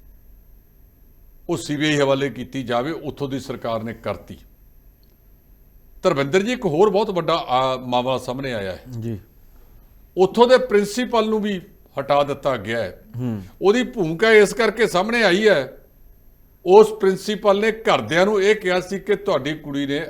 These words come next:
Speaker 1: ਆਤਮ ਹੱਤਿਆ ਕਰ ਲਈ ਹੈ। ਬਾਕੀ ਸਾਰੇ ਚੀਜ਼ ਤੇ ਪਰਦਾ ਪਾਤਾ। ਜੋ ਕੁਝ ਉਹਦਾ ਵਾਪਰਿਆ, ਤੁਸੀਂ ਸਵੇਰੇ ਵੀ ਦੱਸਿਆ ਸੀ
Speaker 2: ਹੂੰ।
Speaker 1: ਕਿ ਉਹਦੀ ਕਾਲਰ ਬੋਨ ਟੁੱਟ ਗਈ, ਉਹਦੇ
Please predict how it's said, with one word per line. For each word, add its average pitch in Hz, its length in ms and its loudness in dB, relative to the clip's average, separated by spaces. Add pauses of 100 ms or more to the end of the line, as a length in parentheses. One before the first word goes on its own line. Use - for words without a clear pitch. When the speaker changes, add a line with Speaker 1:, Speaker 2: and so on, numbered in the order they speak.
(160)
Speaker 1:
ਆਤਮ 131 420 -4
ਹੱਤਿਆ 117 280 -8
ਕਰ 101 240 -8
ਲਈ 110 220 -10
ਹੈ। 80 160 -14 (2500)
ਬਾਕੀ 175 280 4
ਸਾਰੇ 190 360 4
ਚੀਜ਼ 220 280 -2
ਤੇ 226 100 2
ਪਰਦਾ 220 380 2
ਪਾਤਾ। 214 640 0 (460)
ਜੋ 143 260 2
ਕੁਝ 202 220 -2
ਉਹਦਾ 220 200 4
ਵਾਪਰਿਆ, 185 500 2
ਤੁਸੀਂ 196 220 -4
ਸਵੇਰੇ 156 340 2
ਵੀ 240 100 -4
ਦੱਸਿਆ 190 340 2
ਸੀ 127 260 -4
Speaker 2:
ਹੂੰ। 113 180 -8 (400)
Speaker 1:
ਕਿ 180 80 2
ਉਹਦੀ 185 200 4
ਕਾਲਰ 180 360 2
ਬੋਨ 180 220 -2
ਟੁੱਟ 175 220 -6
ਗਈ, 180 160 -4
ਉਹਦੇ 180 360 0